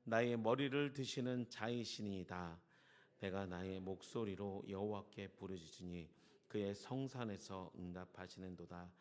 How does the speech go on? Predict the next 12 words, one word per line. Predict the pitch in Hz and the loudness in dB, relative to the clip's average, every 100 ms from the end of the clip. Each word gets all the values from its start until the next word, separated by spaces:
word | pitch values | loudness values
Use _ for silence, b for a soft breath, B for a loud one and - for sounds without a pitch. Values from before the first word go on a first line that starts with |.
| B | B
셀라. | - 101 85 82 80 85 B B B B B B | -8 -6 -6 -8 -10 -16 B B B B B B
내가 | - 131 151 156 | 4 6 8 6
구원 | - 139 139 139 139 - | 4 4 6 6 2 -2
누워 | 127 127 131 131 | 0 4 6 6
자고 | 131 113 113 113 | 4 -2 0 -2
깨었으니 | 127 131 127 - 110 107 101 98 B B B | 0 2 2 0 0 0 0 -4 B B B
여호와께서 | 120 123 139 135 143 147 139 | 6 8 8 6 0 2 2
나를 | 117 123 120 - | 4 2 0 -2
붙드심이로다. | 139 123 254 - 127 113 98 98 92 85 - b b b - | -6 -4 -6 -4 -2 -2 -2 -2 -4 -6 -12 b b b -16
천만인이 | - 117 117 110 101 95 98 95 | -6 -4 0 0 -2 -4 -4 -6
나를 | 90 87 87 82 80 - - - - - _ _ _ - | -6 -8 -8 -12 -16 -20 -20 -20 -20 -20 _ _ _ -20
진칠지하여도 | - 110 - 95 - 90 87 78 92 80 | -18 -16 -10 -10 -8 -6 -6 -8 -10 -12